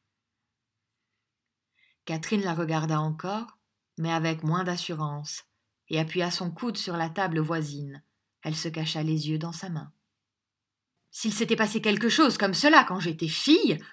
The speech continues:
moi, » continua madame Wititterly, et par parenthèse, elle ne parlait pas d'hier au soir, «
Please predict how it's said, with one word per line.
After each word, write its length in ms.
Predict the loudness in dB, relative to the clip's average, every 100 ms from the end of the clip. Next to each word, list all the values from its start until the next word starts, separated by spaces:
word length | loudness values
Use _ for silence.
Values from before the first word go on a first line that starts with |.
| -2
moi, » 560 | -2 2 8 8 8 -2 _
continua 500 | -12 -8 -4 -2 -2
madame 360 | -2 -2 -2 -2
Wititterly, 680 | -4 -4 -2 0 0 -2 -6 _ _ _ _ _ _ _ -10
et 100 | -8
par 180 | -8 -10
parenthèse, 720 | -8 -6 -2 0 0 -2 -4 -2
elle 160 | 0
ne 100 | 0
parlait 340 | -2 -2 -2 0
pas 140 | -2
d'hier 300 | -2 -2 -2
au 80 | -2
soir, « 500 | -2 0 -2 -4